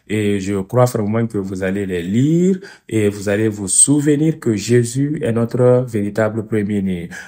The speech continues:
Donc, c'est ma prière et mon espoir que pendant que nous continuons à, à étudier la parole de Dieu conformément à Romains chapitre dix, nous allons grandir dans notre foi.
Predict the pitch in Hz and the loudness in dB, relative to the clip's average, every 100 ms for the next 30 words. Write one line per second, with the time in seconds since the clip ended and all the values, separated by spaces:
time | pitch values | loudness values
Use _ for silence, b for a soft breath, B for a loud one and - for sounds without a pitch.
0 | - 104 95 - 95 92 92 120 123 139 | -6 -4 -2 0 0 0 0 2 4 4
1 | 104 107 104 101 95 - 120 117 123 135 | 0 -4 -4 -4 -4 -2 0 2 2 0
2 | - 113 107 113 113 123 B B _ - | -4 -4 -2 0 -2 -4 B B _ -4
3 | 104 123 123 107 101 98 107 104 - 117 | 0 0 0 -2 -4 -6 -6 -6 -4 0
4 | 117 139 127 104 101 98 95 82 - 76 | 2 2 2 0 -4 -4 -4 -6 -10 -14
5 | 73 - 101 - 110 117 101 98 98 110 | -14 -12 -10 -4 0 2 0 -2 -2 -2
6 | 101 92 107 104 92 101 101 107 101 92 | -2 -2 -2 -4 -4 -6 -2 -2 -2 -2
7 | 98 98 107 104 - 90 104 101 92 120 | -4 -4 -4 -4 -6 -6 -6 -6 -4 0
8 | 147 160 - 160 B B - 117 110 120 | 0 0 2 0 B B -4 0 2 2
9 | 117 113 110 127 123 107 110 107 101 123 | 2 0 0 0 0 0 0 0 0 -2
10 | 117 | -2